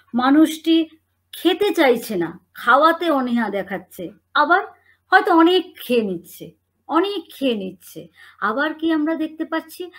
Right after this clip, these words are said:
না, মানুষটি কি করছে? নিজেকে অন্যের থেকে গুটিয়ে নিচ্ছে, সম-, সহজেই সবার সঙ্গে যোগাযোগ করতে চাইছে না। তাহলে এই যে সহজেই বিরক্ত হচ্ছে, ইরিটেটেড হচ্ছে, জিনিসপত্র ছুঁড়ে ফেলছে, যার এই ধরনের ঘটনা ছিল না।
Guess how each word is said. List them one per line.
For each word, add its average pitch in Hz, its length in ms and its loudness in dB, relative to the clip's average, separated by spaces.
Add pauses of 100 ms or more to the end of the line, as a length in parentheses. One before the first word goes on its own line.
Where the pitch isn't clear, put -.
(180)
না, 240 100 -6
মানুষটি 269 520 -6
কি 320 160 -6
করছে? 320 500 -8 (440)
নিজেকে 277 480 -2
অন্যের 302 360 0
থেকে 320 240 -8
গুটিয়ে 330 480 -4
নিচ্ছে, 180 600 -10 (640)
সম-, 285 600 -4
সহজেই 330 680 -2
সবার 285 340 -8
সঙ্গে 302 360 -6
যোগাযোগ 277 480 -6
করতে 285 280 -12
চাইছে 277 500 -10
না। 165 220 -12 (540)
তাহলে 311 180 -2
এই 311 360 -2
যে 226 100 0
সহজেই 311 540 -2
বিরক্ত 277 500 0
হচ্ছে, 180 340 -10
ইরিটেটেড 320 840 -2
হচ্ছে, 196 500 -10 (540)
জিনিসপত্র 330 840 -4
ছুঁড়ে 359 380 -2
ফেলছে, 233 640 -6
যার 254 260 0
এই 285 160 -2
ধরনের 277 420 -4
ঘটনা 214 420 -10
ছিল 139 300 -16
না। - 180 -18